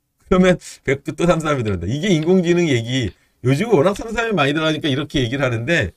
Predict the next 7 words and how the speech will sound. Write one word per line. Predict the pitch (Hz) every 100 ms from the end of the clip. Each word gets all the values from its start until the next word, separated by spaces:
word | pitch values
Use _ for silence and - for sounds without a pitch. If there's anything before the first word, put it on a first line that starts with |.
| _ _ _ _ _ _ _ _ _
일, | 190 254 254
이, | 240 240
삼, | 185 208 202 190 143 - _ _ _ _ 117
여기 | 147 139 151 - _ _ _
사, | - - 147 127
오까지는 | 104 151 180 - 202 180 185 190
모르겠으나 | 131 131 120 - 135 147 87